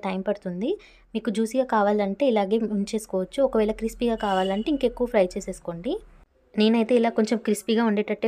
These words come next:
ఫ్రై చేసుకున్నాను అనమాట. చూడండి ఎంత బాగా ఫ్రై అయ్యాయో. ఇలా మంచిగా ఫ్రై అయిన తర్వాత ఇందులో సన్నగా కట్ చేసుకున్న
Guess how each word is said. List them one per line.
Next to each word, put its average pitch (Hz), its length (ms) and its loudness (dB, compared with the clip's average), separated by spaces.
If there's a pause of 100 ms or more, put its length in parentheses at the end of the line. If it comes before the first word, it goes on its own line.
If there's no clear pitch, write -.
ఫ్రై 196 120 2 (100)
చేసుకున్నాను 202 460 -4
అనమాట. 175 240 -8 (160)
చూడండి 196 380 2
ఎంత 190 220 -2
బాగా 185 260 -2
ఫ్రై 196 140 -4 (100)
అయ్యాయో. 180 300 -4 (560)
ఇలా 220 140 4
మంచిగా 214 280 2
ఫ్రై 240 160 2
అయిన 214 160 0
తర్వాత 202 320 2
ఇందులో 226 280 2
సన్నగా 208 280 -2
కట్ 220 140 0
చేసుకున్న 208 240 -2